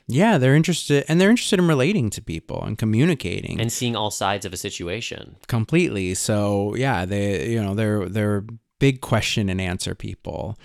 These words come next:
Speaker 1: Uh, so I think it's important for Gemini moons to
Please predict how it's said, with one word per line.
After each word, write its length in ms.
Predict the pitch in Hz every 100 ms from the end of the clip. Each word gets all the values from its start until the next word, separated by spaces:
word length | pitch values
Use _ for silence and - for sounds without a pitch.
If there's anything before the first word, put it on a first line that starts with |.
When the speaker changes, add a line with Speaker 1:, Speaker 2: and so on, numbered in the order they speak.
| - - _
Speaker 1:
Uh, 320 | 104 107 104
so 240 | 101 113 101
I 120 | 101
think 400 | - 107 101 101
it's 160 | -
important 500 | 104 - 104 98 113
for 120 | - 98
Gemini 480 | 101 95 95 92
moons 680 | 90 95 107 113 95 95 -
to 460 | - 95 92 90 95